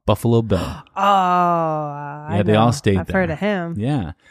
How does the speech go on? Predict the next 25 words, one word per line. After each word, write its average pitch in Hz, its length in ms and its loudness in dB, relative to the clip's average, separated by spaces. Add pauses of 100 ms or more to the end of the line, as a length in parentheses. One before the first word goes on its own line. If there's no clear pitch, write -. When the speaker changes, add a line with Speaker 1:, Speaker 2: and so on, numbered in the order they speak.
(140)
Speaker 2:
<laughs> - 300 -6
Speaker 1:
Um, 98 460 2
amongst 123 440 4
other 113 200 4
people, 101 560 0
you 110 120 0
know, 98 120 0
a 98 40 -2
lot 101 180 -4
of 95 60 -8
famous 208 360 2
people 95 380 -2
have 90 160 -4
stayed 90 320 -4
there 90 220 -6
and 87 180 -10
stuff. 85 320 -12
But - 240 -6
these 113 140 2
Speaker 2:
Very 117 80 2
Speaker 1:
are - 20 0
the 113 80 4
ones 110 300 4
that, - 140 4
Speaker 2:
cool. 151 340 -4